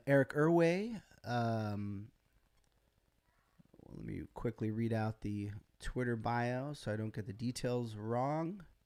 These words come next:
Product management, Magento Commerce at Adobe for merchant and shopping experiences, including P W A. Go Hokies. I don't know exactly what the Hokies are, but what the heck? Go Hokies.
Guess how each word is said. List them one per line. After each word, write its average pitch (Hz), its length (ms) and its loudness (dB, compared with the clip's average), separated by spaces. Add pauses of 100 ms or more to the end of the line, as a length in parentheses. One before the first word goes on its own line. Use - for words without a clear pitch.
(1500)
Product 156 320 6
management, 151 640 6
Magento 135 720 4
Commerce 139 600 2
at 120 60 2
Adobe 123 360 2
for 120 160 -2
merchant 123 440 0
and 113 160 0
shopping 117 440 0
experiences, 175 600 2
including 123 400 4
P - 280 2
W 110 460 2
A. 104 420 2 (600)
Go 120 300 4 (120)
Hokies. 151 560 4
I 98 140 0
don't 104 240 0
know 101 80 -4
exactly 113 520 -2
what 113 200 0
the 113 80 -4
Hokies 143 460 4
are, 143 200 8
but 123 380 0 (400)
what 139 160 4
the 131 80 0
heck? 107 240 -2
Go 127 160 6
Hokies. 110 560 -2